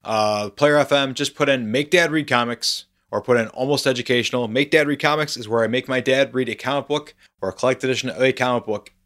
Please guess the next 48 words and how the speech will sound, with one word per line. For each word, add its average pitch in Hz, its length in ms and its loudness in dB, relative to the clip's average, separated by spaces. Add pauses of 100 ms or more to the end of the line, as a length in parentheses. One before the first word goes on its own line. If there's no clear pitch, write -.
every 131 160 0
single 127 260 2
week 120 260 2
and 104 80 -14
try 117 140 2
to 113 80 2
explain 117 340 -2
comic 117 240 -2
books 113 180 -4
to - 60 -6
a 101 40 -4
sixty-nine-year-old 113 800 -2
man. 92 340 -6 (800)
Uh, 127 240 4
Almost 151 240 2
Educational 165 580 0
is 117 80 -4
with 120 140 -6
my 113 240 0
friend 151 420 -2
and 113 140 -12
a 104 40 -8
guy 117 260 0
I 117 40 0
used 123 240 -2
to - 80 -8
teach 147 100 -12
with, 160 220 -2
but 110 60 -8
he's - 280 -8
still 98 280 -8
a 101 100 -10 (160)
teacher 120 240 -2
now, 139 360 2
Dennis. 147 460 0 (200)
It's - 240 -4
everything 147 300 2
we 131 100 -4
can't 139 240 0
get 139 160 -2
to, 143 420 -2
uh, 110 180 -8
in 101 60 -8
terms 123 220 -2
of 107 100 -10
curriculum 147 480 0
and 123 140 -6
classroom 151 560 -4